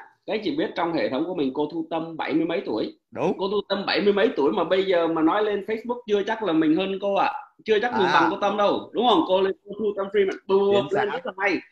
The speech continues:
Speaker 1: Rồi là cậu Lộc, cậu Lộc ra, cái tuổi mà người ta cứ nói U bảy mươi đó. Oh man, bây giờ mà nói về thể lực rồi nói về tập thể dục rồi là, là xài sản phẩm năng lượng của Nu Skin á,
Speaker 2: <laughs>
Speaker 1: tụi mình chưa bằng đâu ạ, đúng không?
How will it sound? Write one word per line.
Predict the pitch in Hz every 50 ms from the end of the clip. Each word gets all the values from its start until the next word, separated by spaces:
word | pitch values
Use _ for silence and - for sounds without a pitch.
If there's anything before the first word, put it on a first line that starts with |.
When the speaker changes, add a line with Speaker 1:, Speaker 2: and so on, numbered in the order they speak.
| _ _ _ _ _
Speaker 1:
Rồi | - 139 151 160
là | 160 156 -
cậu | 139 143 151
Lộc, | 160 160 156 - - - - _ _ _ _ _ _
cậu | - 117 123 143
Lộc | 160 165 160 160 -
ra, | 220 240 226 208 - - - - _ _ - - - _ _ _ _ _ - - _ -
cái | 254 262 -
tuổi | - 135 120 135 185
mà | 247 226 190 165
người | 165 160 160 170 170 165
ta | - 190 202
cứ | 226
nói | 226 226 254
U | - - 220 214
bảy | - 196 -
mươi | 233 240 240 240 240 254
đó. | 294 294 - _ _ _ _ _ _ _ _ - 151
Oh | 175 180 175
man, | 185 185 185 185 185 165 - -
bây | 185 190
giờ | 190 180 170 156 147
mà | 147 147
nói | 147 147 165 196 208
về | 196 175 156 147 147 143 143 143 143 143 143 139 139 - _ - -
thể | 104
lực | 135 190 233 220 175 135 - -
rồi | 139 139 139
nói | 135 143 143 165 - -
về | 196 175 151 147 147 139 -
tập | 143 127 - - -
thể | 120 143 202 - 180
dục | 190 170 - -
rồi | - 151 151
là, | 151 151 143 143 143 143 147
là | 147 151 147 147 147 147 143 143
xài | - 170 160 156 143
sản | 147 123 143 156 -
phẩm | 131 - 196 226
năng | 214 208 202 214 208
lượng | 190 156 131 139
của | 156
Nu | 196 226 220 208
Skin | - - 208 220
á, | 247 240 196 156 123 -
Speaker 2:
<laughs> | 135 - 143 - 156 - - 135
Speaker 1:
tụi | 135 139
mình | 156 156 151 190
chưa | 190 190
bằng | 180 165 165 175
đâu | 185
ạ, | 170 143 - - - -
đúng | 165 208 233
không? | 214 214 -